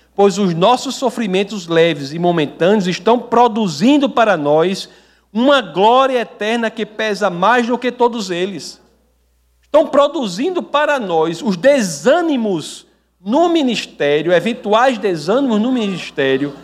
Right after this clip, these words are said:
no ato de você levar a palavra de Jesus de Nazaré ou as boas novas do Evangelho adiante,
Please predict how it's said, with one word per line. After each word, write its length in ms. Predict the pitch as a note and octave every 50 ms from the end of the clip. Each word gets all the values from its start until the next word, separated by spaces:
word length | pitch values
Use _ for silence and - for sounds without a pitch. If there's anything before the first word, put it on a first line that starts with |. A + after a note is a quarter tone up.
| - - _ _ _ _ _ _ _
no 280 | F#3 G3+ A#3 A3+ G#3+ G#3+
ato 380 | B3 C#4+ D4+ C#4 - - C4
de 120 | F#3+ A#3 A3+
você 800 | G3 A#3 A3 G3+ - - - A3+ A3+ A#3 A#3 G#3+ A3+ - - - _
levar 440 | F#3 G#3 A3 G3+ E3+ D#3 F#3 A#3 D4
a 40 | C#4
palavra 440 | C#4+ C#4+ B3+ A#3 A#3 A#3 A#3+ A3 A3
de 100 | F#3 E3+
Jesus 380 | F3 F#3 F3 E3 F#3+ A#3+ A3
de 40 | G3+
Nazaré 640 | G3+ G3+ G3+ F#3 E3+ F#3+ F3 D#3+ D#3 D3+ D#3+ D#3 -
ou 340 | - F#3 F#3 F#3 F3+ F3+ F#3
as 180 | F3+ E3 C3+
boas 440 | B2+ C3+ D#3+ A#3 B3+ A#3+ G#3+ F3+ D#3+
novas 300 | D#3+ G3 A3 G#3+ A3 G3+
do 140 | F#3 G3+ G3
Evangelho 580 | F#3 E3+ F#3+ F3+ D3+ C#3+ D#3 E3 F3 F3 F3 F#3
adiante, 680 | G#3+ A3+ G#3 G#3 E3+ C#3+ C#3+ D#3 F3 - - G#3 -